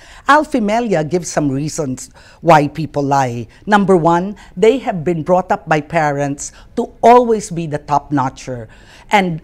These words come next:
they have also been brought up to believe that to underachieve is unacceptable. When they cannot meet such realistic expectations, they lie.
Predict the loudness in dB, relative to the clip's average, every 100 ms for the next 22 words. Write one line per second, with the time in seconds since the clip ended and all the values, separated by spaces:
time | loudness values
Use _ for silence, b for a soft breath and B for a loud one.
0 | -4 0 2 2 2 2 2 0 0 -2
1 | -2 -4 -4 -6 -6 -10 -6 -2 -2 -2
2 | -4 -6 -8 -6 -8 -8 -2 0 0 -4
3 | -10 -10 -6 -6 -6 -10 -16 -4 -2 -2
4 | -6 -12 -4 -4 -4 -8 -4 -4 -6 -10
5 | B B B B 2 4 2 2 -4 -4
6 | -4 -6 -6 -8 -8 -8 -8 -8 -6 -4
7 | -4 -6 -10 -18 -16 -16 -14 -14 -12 -10
8 | -10 -10 -10 -8 -10 -12 b b 0 0
9 | 4 4 4 -2 -10